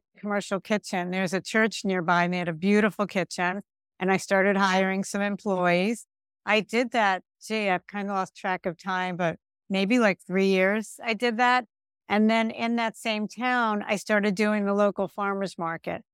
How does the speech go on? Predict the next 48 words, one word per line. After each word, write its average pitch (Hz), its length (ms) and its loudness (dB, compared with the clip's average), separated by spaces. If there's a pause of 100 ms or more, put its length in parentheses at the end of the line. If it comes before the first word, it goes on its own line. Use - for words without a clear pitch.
(240)
And 196 200 4
that's 220 380 4
really 220 540 4
what 190 300 2 (100)
got 190 240 2
me 196 100 -2
off 185 240 0
the 185 80 -6
ground 180 420 0
because, 180 480 0 (540)
you 190 80 -4
know, 185 120 2
that 247 160 6
was 247 140 0
hard 202 300 2
work. 190 320 2
You're 185 140 -6
getting 196 640 0
up 196 140 0
at 185 100 -4
three 185 180 -2
thirty 190 320 0
in 190 100 -2
the 185 40 -4
morning, 190 560 -2
packing, 185 380 -2
you 190 60 0
know, 185 120 2
all 190 100 2
my 202 140 2
stuff 190 300 -2
is - 120 -8
frozen. 190 640 0
I 170 40 -6
had 165 120 -4
to 170 300 -6 (260)
pack 208 280 2
it 214 100 4
in 196 120 2
coolers, 196 680 0
drag 185 560 2
it 196 200 -4
to 196 120 -8
the 185 120 -2
farmers 190 460 -4
market, 185 480 -2
set 190 300 -2
up. 185 240 4